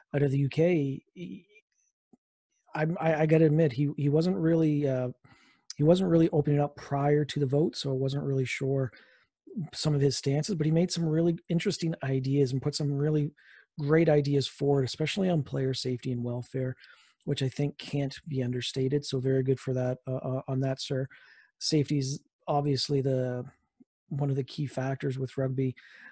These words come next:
Uh, it's what makes us a little bit different than other sports is because we take safety seriously, especially concussion management and protocols. Uh, uh, personally, I believe that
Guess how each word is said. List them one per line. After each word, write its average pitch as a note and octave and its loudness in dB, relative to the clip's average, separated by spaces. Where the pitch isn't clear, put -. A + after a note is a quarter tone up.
Uh, C3+ -2
it's - -8
what D3 0
makes D3 -2
us C3+ -4
a C#3 -2
little C#3 0
bit C3+ 2
different C#3 0
than C3 -2
other C3 -2
sports F#3+ -4
is D3 -6
because C#3 -2
we D3 0
take - -6
safety - -4
seriously, B2+ -4
especially D3 -6
concussion C3 -6
management C3 -4
and B2+ -8
protocols. D3+ -2
Uh, C3 -6
uh, C3 -2
personally, D#3+ 4
I C#3 6
believe C3+ 4
that B2 0